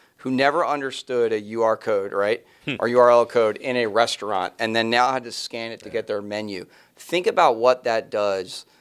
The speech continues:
Speaker 1: to mobile ticketing, to gaming, to content consumption. And so, in my opinion, everything, you were forced to adopt technology way before you probably were ready to do so.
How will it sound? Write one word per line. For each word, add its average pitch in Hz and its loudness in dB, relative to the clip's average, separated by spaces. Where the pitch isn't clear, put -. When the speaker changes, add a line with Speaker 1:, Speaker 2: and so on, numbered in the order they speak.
Speaker 1:
to 110 -4
mobile 117 4
ticketing, 95 -4
to 110 -8
gaming, 101 -10
to 113 -10
content 127 -4
consumption. 110 -8
And 117 -10
so, 123 2
in 127 0
my 139 2
opinion, 110 -6
everything, 151 -2
you 135 -8
were 131 0
forced 185 0
to 151 -4
adopt 113 2
technology 135 -2
way 123 0
before 123 -4
you 117 -10
probably 117 -2
were 104 -4
ready 104 0
to 143 -8
do 139 -10
so. 170 0